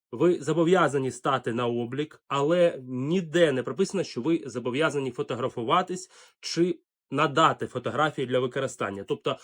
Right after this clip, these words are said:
усі протоколи, котрі будуть складені відносно вас за статтею двісті десять, двісті десять прим. один чи сто вісімдесят п'ять цього кодексу, будуть складені незаконно. Які дії зможуть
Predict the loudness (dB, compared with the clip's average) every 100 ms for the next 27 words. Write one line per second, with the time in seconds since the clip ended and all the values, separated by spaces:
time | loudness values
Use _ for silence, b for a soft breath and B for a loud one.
0 | B B -2 0 0 0 0 0 0 0
1 | 0 -4 -6 -6 -8 -4 0 0 0 -2
2 | -2 -4 -4 -4 -2 -2 -4 -8 -4 -2
3 | -2 -4 -4 -2 0 0 -2 -8 -8 -4
4 | -4 -4 -4 -2 -2 0 -2 -2 -6 -4
5 | -2 -2 -2 -2 -2 -4 -6 -4 -2 0
6 | -2 b b b 0 0 4 6 4 2
7 | -2 -2 _ 0 2 2 0 2 4 4
8 | 4 0 -2 2 2 0 -4 -4 -2 -2
9 | -4 -4 -4 -2 -2 -4 -4 -4 0 0
10 | 0 -2 -2 -2 -4